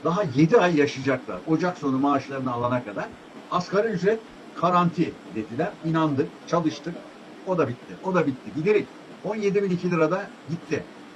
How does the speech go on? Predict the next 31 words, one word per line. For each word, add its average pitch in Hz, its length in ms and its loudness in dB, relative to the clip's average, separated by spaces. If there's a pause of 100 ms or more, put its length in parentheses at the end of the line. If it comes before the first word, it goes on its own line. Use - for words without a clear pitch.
(120)
Ha, 226 200 0
bunların 220 360 2
rövanşını 226 560 4
almak 185 340 0
zorundayız 123 460 -2
arkadaşlar. 123 440 -2 (100)
Çok 254 200 -2
ağır 226 360 6
rövanş 147 300 2
alacağız. 104 360 -6 (340)
Neyle? 233 420 0 (260)
Paramızla 202 580 2
döveceğiz. 113 400 -2 (360)
Paramızla 185 580 0
döveceğiz. 104 420 -4
Tamam 196 160 -8
mı? 277 100 -12
Öyle 190 240 2
alacağız 123 420 -2
bunun 131 240 0
rövanşını. 110 360 -4 (320)
Başka 156 260 -2
türlü 185 240 -2
alamazsın. 170 560 -2
Sen 170 180 0
gariban 175 420 0
bir 170 100 -2
fertsin. 165 440 -2
Nasıl 196 300 -6
rövanş 135 340 2
alacaksın? 87 280 -12